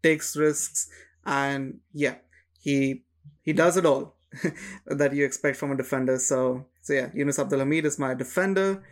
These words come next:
who is my, uh, honorable mention. As for midfield, much like yourself, Jerry, I've also gone for Valentin Rongier. I don't think he gets his flowers enough. He's a very, very good midfielder.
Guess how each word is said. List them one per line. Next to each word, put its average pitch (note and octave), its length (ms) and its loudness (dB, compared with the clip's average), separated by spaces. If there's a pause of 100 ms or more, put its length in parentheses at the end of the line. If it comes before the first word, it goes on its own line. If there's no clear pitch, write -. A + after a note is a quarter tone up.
(240)
who D3+ 100 2
is C#3+ 160 0
my, C3 400 0
uh, B2+ 300 0
honorable C3 340 -2
mention. F#3+ 560 -2 (340)
As D#3 160 0
for E3 100 0
midfield, F#3 520 0 (100)
much E3 240 -2
like E3+ 140 0
yourself, E3+ 400 0
Jerry, E3 320 2
I've D3 240 0
also D3+ 320 0
gone C#3+ 220 0
for C3+ 340 0
Valentin C3+ 400 -2
Rongier. D#3+ 500 2 (540)
I B2 80 -2
don't D#3+ 360 2
think F3 200 -2
he E3+ 80 0
gets D#3 240 0
his D3 120 -8
flowers D3 360 2
enough. D3+ 520 -2
He's C#3+ 240 -2
a C#3 60 0
very, D3+ 400 2
very C#3+ 320 2
good C3+ 240 -2
midfielder. C#3+ 640 0